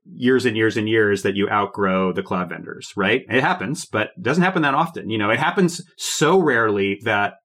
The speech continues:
people write articles about it when it happens. You know what I mean? Like, Dropbox is a good example. So yes, one hundred percent. Anytime, where are we in twenty twenty-two?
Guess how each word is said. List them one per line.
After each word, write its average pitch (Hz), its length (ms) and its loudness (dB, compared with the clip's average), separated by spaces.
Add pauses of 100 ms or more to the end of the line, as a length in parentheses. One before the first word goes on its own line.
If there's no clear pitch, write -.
people 127 220 0
write 110 160 2
articles 101 380 -4
about 87 240 -6
it 90 80 -8
when 92 120 -4
it 85 60 -10
happens. 82 400 -12
You 98 60 -4
know 92 80 -4
what 95 60 -2
I - 20 -4
mean? 95 140 -2
Like, 95 180 -4
Dropbox 95 420 -2
is 92 120 -6
a 87 40 -10
good 85 140 -8
example. 85 440 -12 (300)
So 127 140 0
yes, 131 340 2
one 143 200 0
hundred 139 200 2
percent. 98 400 -4
Anytime, 127 800 0 (420)
where 98 160 -2
are 90 40 -2
we 92 80 -6
in 82 40 -12
twenty 98 200 -4
twenty-two? 92 320 -12